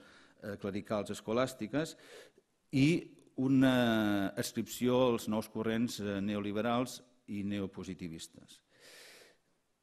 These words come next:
Això amb diversos pesos, eh, per exemple, a l'estat espanyol o a Catalunya. Una mostra recent la tenim en la polèmica sobre la ciutadania.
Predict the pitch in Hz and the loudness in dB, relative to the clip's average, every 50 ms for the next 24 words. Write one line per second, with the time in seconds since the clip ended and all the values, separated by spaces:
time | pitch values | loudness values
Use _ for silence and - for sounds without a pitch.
0 | _ _ _ _ _ _ _ _ _ - 117 - 143 143 151 156 160 - - 123 | _ _ _ _ _ _ _ _ _ -6 0 4 6 8 8 8 6 4 2 0
1 | 123 117 123 113 107 117 120 123 127 123 123 135 127 - - 127 - - 139 139 | 2 2 2 2 0 -2 -2 0 2 4 4 4 4 2 -2 -6 -4 -2 0 0
2 | 143 143 165 151 117 123 120 113 110 107 104 101 92 - - - - - _ _ | 2 2 0 0 2 2 2 2 2 0 0 -2 -4 -6 -10 -18 -20 -20 _ _
3 | _ _ - 98 92 87 104 98 90 104 90 - - 104 110 - - - 117 127 | _ _ -12 -10 -6 -4 -6 -4 -4 -4 -6 -6 -6 -8 -8 -8 -6 -4 -2 0
4 | 139 139 139 123 110 110 98 107 98 87 95 92 92 90 87 82 78 73 82 - | 2 2 2 0 0 -2 -4 -6 -6 -6 -6 -8 -6 -8 -8 -10 -12 -14 -16 -18
5 | - _ _ _ _ _ _ _ _ _ - - - 135 131 143 143 135 135 135 | -20 _ _ _ _ _ _ _ _ _ -18 -8 -6 -2 0 2 4 4 6 6
6 | 127 123 123 123 127 131 127 - 139 120 117 117 - - 143 147 151 131 110 120 | 6 6 4 6 4 4 4 2 0 0 0 0 2 2 2 4 4 4 4 4
7 | 113 123 131 147 135 127 117 113 101 - - - - - 113 117 117 113 123 123 | 4 4 4 6 6 6 4 2 0 -2 -12 -12 -4 -2 0 2 4 4 4 4
8 | 123 120 143 139 135 - - 113 110 120 123 123 113 - - 98 90 - 95 90 | 4 2 2 -2 0 0 0 0 2 2 2 0 0 -2 -4 -6 -6 -4 -4 -4
9 | 90 90 90 82 80 78 | -2 -4 -4 -4 -6 -10